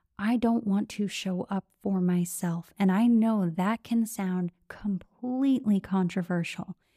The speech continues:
So I'm going to ask you to just think about it for a second, especially if it didn't sit right. In what way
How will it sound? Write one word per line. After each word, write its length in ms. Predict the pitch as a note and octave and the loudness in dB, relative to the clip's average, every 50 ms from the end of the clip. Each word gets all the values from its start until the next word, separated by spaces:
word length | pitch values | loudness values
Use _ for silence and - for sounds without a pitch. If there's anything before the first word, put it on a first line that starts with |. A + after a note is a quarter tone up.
| _ _ _ _ - | _ _ _ _ -4
So 100 | - G#3+ | 0 2
I'm 160 | G3+ F#3+ F#3 | 2 2 2
going 320 | - G#3+ A#3 B3+ C4+ C4+ | 2 2 2 4 4 2
to 160 | C4+ - B3+ - - | 2 0 -6 -8 -4
ask 400 | - G3 G3 G3 - - - - | -2 -2 0 -2 -2 -6 -8 -6
you 240 | F#3+ F3 E3+ F3 F#3 F3 | -4 -2 -2 -4 -4 -4
to 220 | - - F#3+ F3 - | -4 -2 -2 -4 -4
just 360 | - - - A3+ A3 - - - | -8 -6 -6 -4 -4 -6 -6 -4
think 200 | - G3+ F#3+ - | -2 -2 0 0
about 240 | F#3 F#3 F3 E3+ | 0 -2 -2 -2
it 80 | - - | -4 -6
for 140 | - - F3 | -6 -6 -6
a 40 | E3+ | -4
second, 300 | - F3+ F3 - - F#3+ | -4 -6 -4 -4 -4 -4
especially 640 | E3 - - - - B3 A#3+ - - C4 B3 A#3+ | -4 -6 -8 -4 -4 -2 -2 -2 0 0 0 0
if 100 | A#3 - | 0 -2
it 80 | A3 - | -2 -2
didn't 260 | - F#3 F3+ F3 E3+ | 0 0 0 0 0
sit 280 | - - - E3+ - - | -2 -4 -6 -6 -4 -4
right. 300 | F3+ E3 E3 G3 G#3+ _ _ _ _ _ _ _ _ _ _ _ _ _ _ _ - | -4 -4 -4 -6 -10 _ _ _ _ _ _ _ _ _ _ _ _ _ _ _ 2
In 240 | G3+ G3 G3 F#3+ | 4 4 6 4
what 260 | F#3+ G#3 A3+ A#3+ A#3 - | 4 4 2 2 0 0
way 600 | G#3+ G#3 G#3+ G#3+ G3 F3 E3+ E3+ E3+ F3+ G3 | 0 0 2 2 2 2 0 0 -2 -4 -6